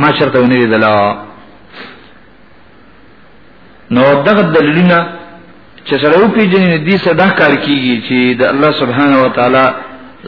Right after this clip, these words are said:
ذات باندې یقین ډېر شي، ایمان جوړ شي چې د الله زموږ حق غږ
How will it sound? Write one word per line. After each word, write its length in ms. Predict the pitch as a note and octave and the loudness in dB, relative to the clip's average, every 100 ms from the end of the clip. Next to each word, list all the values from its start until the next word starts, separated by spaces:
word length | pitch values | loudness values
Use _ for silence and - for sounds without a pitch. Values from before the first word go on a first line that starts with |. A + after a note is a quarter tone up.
| B2 | -6
ذات 200 | D3+ D#3+ C#3 | -2 -2 0
باندې 280 | C#3+ C#3 B2+ | 0 2 0
یقین 300 | A#2+ E3+ E3+ | 0 0 0
ډېر 180 | C3+ A2 | 0 -2
شي، 200 | G2+ A2 | -6 -6
ایمان 400 | A2 C3 D#3 D3 B2 - - - - | -2 0 2 0 -2 -8 -18 -20 -10
جوړ 180 | A2 A#2 | -6 -4
شي 120 | B2 | -2
چې 60 | B2+ | 0
د 60 | |
الله 200 | B2 D3 D#3+ | 0 2 2
زموږ 180 | D3 E3+ B2 G#2 | 2 0 0 -2
حق 160 | G#3 D3 | -2 0
غږ 180 | E3 | 0